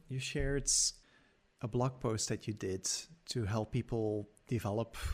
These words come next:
content, because I think this is the other thing that I've seen some people do is like, "Well, I, I don't know what the autumn will bring. I'm very hopeful about the vaccine, but I think it's gonna take a while.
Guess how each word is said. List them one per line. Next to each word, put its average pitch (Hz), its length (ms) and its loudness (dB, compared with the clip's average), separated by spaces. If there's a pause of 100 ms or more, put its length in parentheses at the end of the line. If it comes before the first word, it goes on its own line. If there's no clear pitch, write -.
(220)
content, 98 580 -4
because 127 220 2
I 113 60 6
think - 420 0 (340)
this 139 180 6
is 151 60 4
the 127 160 6
other 131 160 8
thing 123 260 2
that 107 140 2
I've 107 140 0
seen 107 260 2
some 120 220 4
people 113 240 2
do 101 180 2
is 98 180 2
like, 98 440 -2 (960)
"Well, 104 240 -2 (1900)
I, 120 160 2 (180)
I 123 100 2
don't 123 200 6
know 123 220 6
what 107 280 2
the 107 120 2
autumn 101 340 0
will 92 160 -4
bring. 95 400 -4 (540)
I'm 107 220 -2
very 110 280 2
hopeful 117 340 2
about 110 240 2
the 110 40 -4
vaccine, 135 600 4
but 107 300 -4 (560)
I 95 120 -8
think 95 260 -8
it's 95 140 -6
gonna 98 240 -6
take - 240 -6
a 92 40 -4
while. 123 400 0